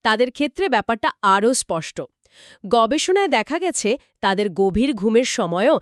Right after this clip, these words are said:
এক ধরনের সচেতনতা বা ইন্ট্রোসেপটিভ অ্যাওয়ারনেস কাজ করে। অর্থাৎ তাদের আমি বা সেলফের একটা সূক্ষ্ম অনুভূতি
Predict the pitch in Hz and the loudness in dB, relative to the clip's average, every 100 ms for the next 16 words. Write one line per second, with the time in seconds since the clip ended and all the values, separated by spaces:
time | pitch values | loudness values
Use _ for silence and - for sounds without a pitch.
0 | - - - 240 226 262 349 359 381 - | -4 -14 -4 -2 0 0 2 2 0 -2
1 | 214 196 269 277 269 269 269 240 247 - | -2 -2 0 2 0 0 0 2 0 -2
2 | _ _ 302 320 311 339 - 277 - 285 | _ _ 2 4 4 0 0 -2 -2 -4
3 | 233 214 180 190 196 320 - 196 175 - | -2 -4 -2 0 0 0 0 -2 -4 -6
4 | 160 143 - _ _ - 311 - 311 - | -8 -8 -14 _ _ -2 -2 0 -2 -2
5 | _ _ 269 269 302 - 214 220 247 294 | _ _ -2 0 -2 -2 0 2 2 0
6 | 269 226 - - 240 359 403 214 - _ | 0 -2 -4 0 2 2 2 0 -2 _
7 | - - 302 277 - 359 _ - 359 - | -4 -2 -2 -2 0 0 _ -2 -2 0
8 | 208 269 233 254 208 | 0 0 0 -2 -2